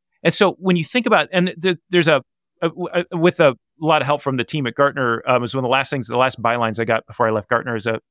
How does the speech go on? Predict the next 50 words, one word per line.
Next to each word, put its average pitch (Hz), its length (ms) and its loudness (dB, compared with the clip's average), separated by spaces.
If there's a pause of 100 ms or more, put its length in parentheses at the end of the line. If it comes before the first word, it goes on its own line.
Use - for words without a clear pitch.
(140)
article 143 300 0
in 120 80 -2
H 117 160 -6
B 123 80 0
R 120 100 2
called 113 220 -4
Sense - 320 -6
Making 113 280 -8
for 110 120 -10
Sales. 107 420 -4
And 113 80 -6
if 107 100 -8
anyone 127 320 0
wants 113 180 -2
to 117 80 -2
unpack 110 320 -6
this - 160 -12
in 110 40 -8
more 104 120 -6
detail, 107 460 -4 (600)
um, 104 380 0 (640)
you 135 100 -6
can 131 100 0
find 117 220 0
it 104 60 -8
there, 110 100 2
Sense 117 300 -4
Making 113 320 -4
for 110 160 -8
Sales. 107 380 -2
I 113 60 0
think 101 140 -8
it's 127 140 -6
a 120 80 -4
January 147 500 2
issue. 123 380 0
I 123 40 -6
think 160 160 -4
it's 165 120 -4
January, 123 400 0 (600)
must - 140 -8
be 220 60 -6
January 131 320 0
twenty 117 240 -2
twenty-one, 101 600 -4 (160)
if - 60 -12
I'm 104 120 0
not 98 120 -4
mistaken. 95 440 -8 (480)
Um, 120 320 0